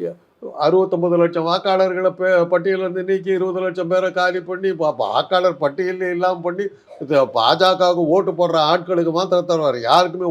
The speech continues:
ஓ-, வாக்குரிமை இல்லைங்கிற மாதிரிலாம் நான் பண்ணி கொடுத்துட்டாரு. லட்டு மாதிரி கொடுத்துட்டாரு. அதுக்கப்புறம் ஜெயிச்சிட்டாங்க.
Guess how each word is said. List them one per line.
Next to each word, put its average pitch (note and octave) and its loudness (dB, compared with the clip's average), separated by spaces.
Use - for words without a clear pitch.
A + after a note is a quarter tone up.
ஓ-, E3 2
வாக்குரிமை E3+ -2
இல்லைங்கிற D#3 -6
மாதிரிலாம் G#3+ -8
நான் G3 -4
பண்ணி G3 -6
கொடுத்துட்டாரு. E3 -10
லட்டு G#3 0
மாதிரி B3 6
கொடுத்துட்டாரு. G3+ 0
அதுக்கப்புறம் A3 -2
ஜெயிச்சிட்டாங்க. G#2 -6